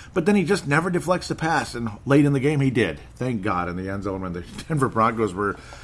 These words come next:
literally in position to still win the game despite the Vikings at twenty points in the fourth quarter, which,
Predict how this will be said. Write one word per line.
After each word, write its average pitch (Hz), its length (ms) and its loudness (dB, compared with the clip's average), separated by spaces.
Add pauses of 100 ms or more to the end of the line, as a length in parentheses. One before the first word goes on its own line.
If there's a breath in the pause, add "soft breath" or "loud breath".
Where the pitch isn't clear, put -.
(180 loud breath)
literally 127 320 4
in 117 100 0
position 113 420 -2
to 95 60 -6
still 135 300 0
win 123 140 0
the 104 80 0
game 113 240 -2
despite 104 360 -2
the 104 60 -6
Vikings 98 440 -4
at 87 120 -8
twenty 123 300 -4
points 107 320 -4
in 101 80 -6
the 92 60 -8
fourth 98 320 -4
quarter, 110 280 -2
which, - 360 -10